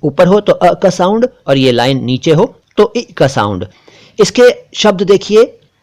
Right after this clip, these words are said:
इस, इक, इन, इट, इज। इसमें अलिफ के नीचे जेर है और सीन है, इक में अलिफ के नीचे जेर है और काफ है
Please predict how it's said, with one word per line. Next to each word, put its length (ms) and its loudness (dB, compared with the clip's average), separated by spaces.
इस, 260 -4
इक, 240 -4
इन, 320 0
इट, 240 0
इज। 240 0
इसमें 300 -2
अलिफ 260 0
के 100 -2
नीचे 240 -2
जेर 240 2
है 160 2
और 120 0
सीन 340 -4
है, 200 0
इक 160 -8
में 200 0
अलिफ 220 -2
के 100 -4
नीचे 280 -2
जेर 280 0
है 140 0
और 240 -4
काफ 300 0
है 120 0